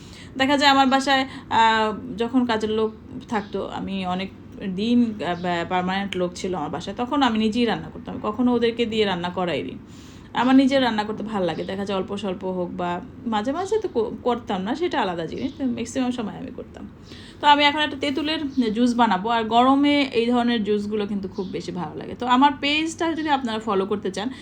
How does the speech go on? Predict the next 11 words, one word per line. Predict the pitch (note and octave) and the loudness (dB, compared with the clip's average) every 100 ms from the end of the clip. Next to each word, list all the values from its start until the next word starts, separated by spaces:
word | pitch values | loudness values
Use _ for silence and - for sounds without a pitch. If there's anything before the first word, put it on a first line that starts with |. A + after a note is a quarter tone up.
| D#4+ - | -12 0
আমি | A3 B3 B3 | 2 4 4
এই | A3 | 2
ভিডিও | G#3 G3+ G3+ | 2 0 0
ডেসক্রিপশনে | F#3+ F#3 - F#3 - F#3+ | -2 -6 -6 -8 -6 -6
লিঙ্কটা | F3+ F3+ F3+ | -4 -4 -4
দিয়ে | F3 F#3 | -4 -4
দিব | D#3+ D#3+ | -4 -6
অবশ্যই। | D#3+ E3+ F3+ - A3 | -6 -6 -6 -2 -2
আহ, | F4 D4+ - A3 F3+ F3 F3 | -2 -6 -10 -6 -2 -2 -2
যারা | F3 A#3+ C4+ C4+ | 0 2 4 4
আমাকে, | A3 G#3 G#3 A3 | 2 0 2 2